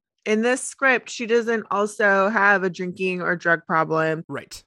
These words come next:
Speaker 1: Or if that was some kind of her style, or if Esther was going to be somebody who used to have a drinking problem, and that's part of her hesitation to be around somebody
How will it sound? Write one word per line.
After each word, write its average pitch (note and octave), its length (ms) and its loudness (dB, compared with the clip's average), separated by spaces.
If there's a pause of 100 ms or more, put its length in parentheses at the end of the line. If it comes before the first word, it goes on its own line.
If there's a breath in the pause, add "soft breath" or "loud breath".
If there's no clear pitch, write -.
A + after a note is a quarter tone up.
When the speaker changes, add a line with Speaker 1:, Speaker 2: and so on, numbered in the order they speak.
Speaker 1:
Or A3 480 8 (160)
if G#3+ 420 4 (360)
that G#3 280 4
was G3+ 320 0
some G3+ 360 0
kind G3+ 320 -4
of G#3 120 0
her G3 160 0
style, F3 920 0 (260)
or E3+ 520 0 (100)
if D#3 440 0 (180)
Esther F3+ 500 0
was E3+ 160 -4
going E3 260 -4
to E3 80 -2
be D#3+ 220 -6
somebody D#3+ 580 -6
who G#3+ 160 -4
used G#3 840 -2
to G3 100 2
have D#3+ 240 0
a D#3 80 0
drinking D3 460 -8
problem, C#3+ 360 -2 (320)
and F3+ 100 -2
that's E3 280 0
part F3+ 280 -2
of E3+ 120 -2
her F3+ 160 -8
hesitation F3+ 800 -4
to D#3 80 -10
be D3+ 180 -4
around E3+ 400 2
somebody D3 760 -4